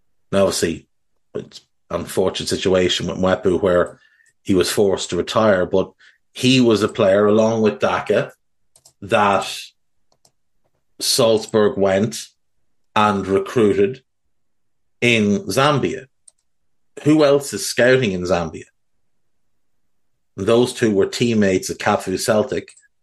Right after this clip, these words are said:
They went, spotted them, saw them, brought them in, developed them, and they've both been hugely impressive,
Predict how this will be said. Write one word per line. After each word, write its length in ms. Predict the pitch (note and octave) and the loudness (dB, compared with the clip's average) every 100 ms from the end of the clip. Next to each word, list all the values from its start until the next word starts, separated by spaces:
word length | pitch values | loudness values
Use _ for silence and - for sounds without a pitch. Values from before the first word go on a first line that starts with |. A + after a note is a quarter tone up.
| _ _ _ _ _ | _ _ _ _ _
They 180 | - A2 | 0 2
went, 380 | G#2+ G#2 G#2 - _ _ _ | 4 2 0 -8 _ _ _
spotted 420 | - - A2 G#2 G2 | -18 0 2 2 0
them, 300 | F#2+ F#2 - _ _ _ _ | -4 -4 -12 _ _ _ _
saw 340 | - A2+ G#2 | -2 2 2
them, 260 | G2 F#2+ F2+ | 0 -2 -6
brought 340 | - A#2 G#2+ | 0 0 2
them 140 | G#2+ F#2+ | 0 -2
in, 380 | F#2+ F#2+ F2 - | -2 -4 -8 -6
developed 500 | G2+ A2 G#2 G2 - | -2 0 2 0 -2
them, 320 | F#2+ F2 E2 _ _ _ _ _ _ _ - | -4 -4 -10 _ _ _ _ _ _ _ -2
and 400 | G#2 G#2 G#2 F#2+ - | 0 2 2 -2 -2
they've 240 | G#2+ G2+ | 0 0
both 340 | - G#2+ G#2 - | 0 0 -2 0
been 340 | G#2+ G2+ G2 - _ _ _ _ _ _ _ _ _ _ _ _ | 0 0 -6 -14 _ _ _ _ _ _ _ _ _ _ _ _
hugely 420 | - C3+ B2 A#2+ | 0 2 2 2
impressive, 720 | A2+ A#2 C3 C3 F#2 - - | 0 0 0 0 -6 -8 -18